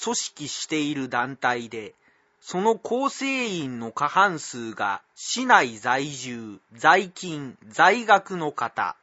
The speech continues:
市内に事務所、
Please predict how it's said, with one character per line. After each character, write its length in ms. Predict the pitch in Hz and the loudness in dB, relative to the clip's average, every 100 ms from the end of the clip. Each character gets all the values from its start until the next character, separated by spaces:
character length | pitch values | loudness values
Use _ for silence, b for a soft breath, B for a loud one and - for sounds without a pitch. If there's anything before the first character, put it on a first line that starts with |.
| _ _ _ _ _ _ _ _ _ _ _ _ _ _ _ _ _ - | _ _ _ _ _ _ _ _ _ _ _ _ _ _ _ _ _ -8
市 200 | 226 262 | 0 6
内 280 | 240 165 | 6 6
に 280 | 135 117 101 _ | -4 -8 -12 _
事 160 | 113 147 | -8 -4
務 180 | 208 254 | -2 -4
所、 360 | - 131 95 | -2 -2 -4